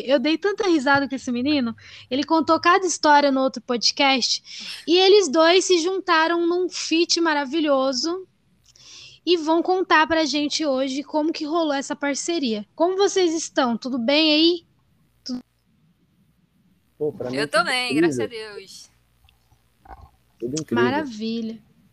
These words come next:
Speaker 2: Eu
Speaker 1: Tudo
Speaker 2: vou, eu
Speaker 1: incrível?
Speaker 2: vou sempre, eu vou sempre dar lugar pra Maria falar primeiro, além,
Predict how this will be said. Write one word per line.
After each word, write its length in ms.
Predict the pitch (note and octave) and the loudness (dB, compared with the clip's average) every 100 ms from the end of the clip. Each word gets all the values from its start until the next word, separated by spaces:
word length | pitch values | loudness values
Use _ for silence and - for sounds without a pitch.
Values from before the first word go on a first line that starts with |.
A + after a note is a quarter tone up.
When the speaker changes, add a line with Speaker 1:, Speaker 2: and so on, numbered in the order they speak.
| _ | _
Speaker 2:
Eu 80 | - | -4
Speaker 1:
Tudo 140 | D#4 | 4
Speaker 2:
vou, 80 | F#4+ | 4
eu 40 | C4+ | 6
Speaker 1:
incrível? 520 | C#4+ D#4 C#4+ C4 A3+ | 4 2 2 0 0
Speaker 2:
vou 120 | A3+ - F#4 | -6 -12 -8
sempre, 280 | F#4+ - - | -8 -6 0
eu 140 | D3 | 2
vou 160 | C3+ D3+ | 2 -2
sempre 300 | - E3 D#3 | -2 -6 0
dar 160 | D3+ | 2
lugar 340 | D3+ C3+ B2 C3 | 2 2 2 0
pra 140 | C3+ | -2
Maria 340 | B2 B2+ B2 B2 | -2 2 2 2
falar 260 | B2 B2+ | 2 2
primeiro, 420 | A#2+ A#2 C3+ C3+ - _ _ | 0 -2 2 2 0 _ _
além, 340 | B2 C3 D#3 | -4 0 -2